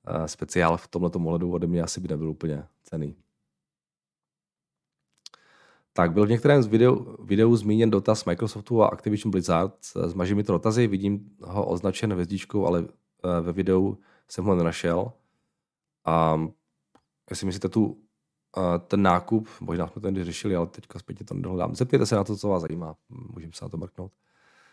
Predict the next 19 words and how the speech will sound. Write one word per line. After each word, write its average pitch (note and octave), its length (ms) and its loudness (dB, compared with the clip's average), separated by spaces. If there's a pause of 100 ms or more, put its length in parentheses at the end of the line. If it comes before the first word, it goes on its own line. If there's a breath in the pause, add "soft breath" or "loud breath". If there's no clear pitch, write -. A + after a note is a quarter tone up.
(540 soft breath)
Tak, F2+ 220 0
ahoj, B2 120 6
Jardo, C#3 200 6
stihnu B2+ 260 4
si B2+ 120 -2
se C#3 80 -2
podívat B2 320 6
na A#2+ 60 4
výsledky A#2 320 -2
World A2 220 2
Fuel B2 220 6
Services, A#2 800 0
eh, G2 320 4
být G2+ 320 0
na F#2+ 60 0
tržbách G#2 500 0
E F#2+ 100 -2
P G2+ 240 2
S, G2 140 -4